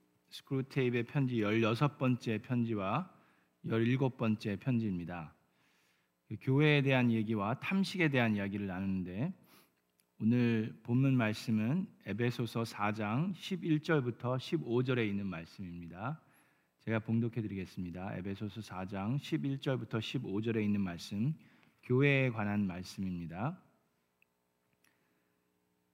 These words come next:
"그분이 어떤 사람은 사도로, 어떤 사람은 예언자로, 어떤 사람은 복음 전도자로, 또 어떤 사람은 목사와 교사로 삼으셨습니다.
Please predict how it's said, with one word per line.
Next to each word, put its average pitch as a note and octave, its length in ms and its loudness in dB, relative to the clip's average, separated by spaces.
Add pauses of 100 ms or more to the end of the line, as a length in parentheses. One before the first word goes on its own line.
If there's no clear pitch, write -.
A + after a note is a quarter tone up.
"그분이 D#3+ 320 6
어떤 E3 380 6
사람은 D3+ 440 6
사도로, C3 640 -2 (260)
어떤 C3 360 0
사람은 B2+ 400 4
예언자로, A#2 600 4 (460)
어떤 A#2 320 2
사람은 B2 440 4
복음 C3 360 2
전도자로, G#2 680 -2 (560)
또 A#2+ 100 0
어떤 B2+ 300 2
사람은 B2 440 4
목사와 A2+ 600 2
교사로 A2 480 -2
삼으셨습니다. F#2 960 -4